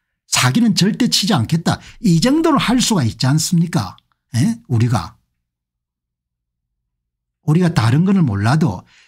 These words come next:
백 년 전 이야기 덜추어가지고 거짓말하고 사기쳐가 다른 나라에게 돈, 돈 타내야겠다. 이런 이야기는 안 할 수는 있지 않습니까?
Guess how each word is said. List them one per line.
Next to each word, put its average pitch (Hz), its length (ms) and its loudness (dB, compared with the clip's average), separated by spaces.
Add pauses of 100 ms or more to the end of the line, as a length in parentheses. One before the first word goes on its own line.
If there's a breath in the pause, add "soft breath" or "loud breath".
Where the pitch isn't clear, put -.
(120 soft breath)
백 175 160 2
년 208 260 2
전 196 200 2
이야기 143 380 0
덜추어가지고 127 1080 -2 (220 soft breath)
거짓말하고 170 580 2
사기쳐가 170 600 0
다른 151 260 2
나라에게 190 300 2
돈, 113 320 -2 (220 soft breath)
돈 120 200 0
타내야겠다. 160 640 0 (160 loud breath)
이런 302 360 2
이야기는 170 360 2
안 143 280 0
할 277 140 0
수는 262 260 2
있지 139 200 -2
않습니까? 151 680 -2